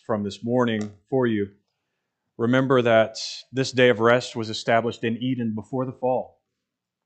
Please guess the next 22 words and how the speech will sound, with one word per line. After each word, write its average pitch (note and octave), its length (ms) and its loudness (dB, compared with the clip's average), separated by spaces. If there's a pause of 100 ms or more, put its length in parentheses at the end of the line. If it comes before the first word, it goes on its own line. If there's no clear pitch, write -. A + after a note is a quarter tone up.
(840)
It's, A#2+ 160 -12
uh, A#2 80 -6
so D3 240 0
important C#3+ 420 0
for A#2+ 160 -2
us A2+ 120 -2
to - 120 -4
remember. A2 320 -2
This A#2+ 200 -4
is C3+ 100 -6
before C#3 600 2
the D#3 100 -4
fall, B2+ 540 0
rest. - 580 -4 (500)
God A2+ 200 2
established A2 520 -4
a G#2 100 -6
holy C#3+ 420 4
day, A#2+ 380 4 (800)
a G#2+ 100 -2
holy D3+ 380 6
day, G2+ 420 2